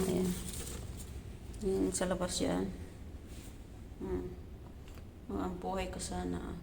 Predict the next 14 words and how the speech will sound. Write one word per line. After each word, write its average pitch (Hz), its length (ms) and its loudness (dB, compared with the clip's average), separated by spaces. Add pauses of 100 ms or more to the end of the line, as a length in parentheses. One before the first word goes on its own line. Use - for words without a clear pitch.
(840)
Ito 220 240 2
rin, 190 240 6
oh, 165 80 4
bagong 170 240 8
tanim 175 400 8
ko. 156 320 2
Kasi 170 320 4
nawala, 170 400 6
namatay 170 560 4
talaga 165 320 0
lahat. 165 320 -2 (1200)
Ito 185 80 -2 (160)
rin. 170 160 2 (1800)
Hmm, 190 240 8